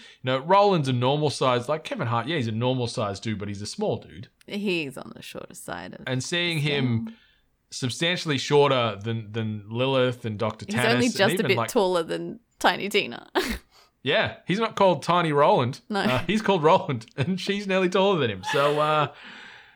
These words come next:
Speaker 1: it's gonna be interesting, but if, if they can capture that balls to the wall insanity that Borderlands
Speaker 2: Yes.
Speaker 1: is and can be,
Speaker 2: Yeah.
Speaker 1: it'll be, it'll be fun.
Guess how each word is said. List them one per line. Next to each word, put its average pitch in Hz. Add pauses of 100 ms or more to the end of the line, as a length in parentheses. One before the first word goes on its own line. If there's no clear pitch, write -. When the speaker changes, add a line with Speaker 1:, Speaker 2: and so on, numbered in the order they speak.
(200)
Speaker 1:
it's 170
gonna 196
be 185
interesting, 127
but 127 (920)
if, -
if 156
they 147
can 147
capture 180
that 123
balls 131
to -
the 120
wall 117
insanity 110
that 104
Borderlands 107
Speaker 2:
Yes. -
Speaker 1:
is 107
and 98
can 107
be, 104
Speaker 2:
Yeah. 117 (580)
Speaker 1:
it'll 120
be, 110
it'll 120
be 113
fun. 95